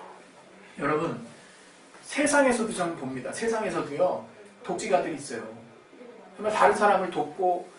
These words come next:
다른 사람과 정말 화합하면 다른 사람의 일을 돕고, 다른 사람 물질로 후원하고, 다른 사람은 많은 것들로 기부하고 하는 그런 일을 정말 이렇게 기쁨으로 여기는 독지가들이 있어요.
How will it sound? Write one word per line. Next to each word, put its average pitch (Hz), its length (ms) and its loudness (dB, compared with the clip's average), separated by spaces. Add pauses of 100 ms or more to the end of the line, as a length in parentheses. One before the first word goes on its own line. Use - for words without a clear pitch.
(260)
다른 196 200 4
사람과 202 600 6
정말 190 260 -2
화합하면 233 400 6
다른 190 220 4
사람의 185 540 0
일을 185 180 0
돕고, 170 380 -6
다른 196 200 -4
사람 196 240 0
물질로 202 440 2
후원하고, 208 640 2 (300)
다른 220 180 8
사람은 220 340 6
많은 254 500 4
것들로 208 360 2
기부하고 190 560 2
하는 220 440 2 (520)
그런 285 340 6
일을 226 320 8
정말 - 500 4
이렇게 180 360 4
기쁨으로 254 500 4
여기는 160 280 -2
독지가들이 147 480 -8
있어요. - 240 -16